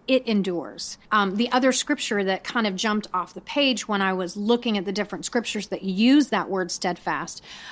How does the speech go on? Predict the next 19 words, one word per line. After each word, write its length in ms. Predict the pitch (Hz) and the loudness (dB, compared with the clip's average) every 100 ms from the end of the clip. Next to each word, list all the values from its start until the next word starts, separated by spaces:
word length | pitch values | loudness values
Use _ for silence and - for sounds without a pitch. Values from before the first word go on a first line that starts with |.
| - | -2
um, 420 | 226 208 190 185 185 | 2 4 4 2 0
is 300 | 220 214 190 - | 2 2 2 -2
in 520 | 220 208 196 185 180 - - - - - | 2 2 2 2 -2 -6 -16 -20 -20 0
First 340 | 233 220 - | 2 2 0
Peter 320 | - 214 202 | 0 4 4
five 340 | - 185 185 - | 2 0 0 -4
ten. 420 | - 214 175 180 - - - - | -2 0 0 -4 -12 -18 -20 -4
And 140 | - 214 | 2 2
it 100 | - | 2
says, 320 | - 247 233 | 4 4 6
And 120 | 214 | 4
the 40 | 196 | 4
God 320 | 220 208 233 | 6 6 6
of 120 | 214 | 4
all 160 | 202 190 | 4 2
grace, 580 | 208 208 202 180 - | 2 2 2 0 -4
who 140 | - 196 | -4 -4
called 580 | - - 240 269 311 285 | -6 0 4 8 8 6
you 540 | 220 277 214 156 | 6 4 4 2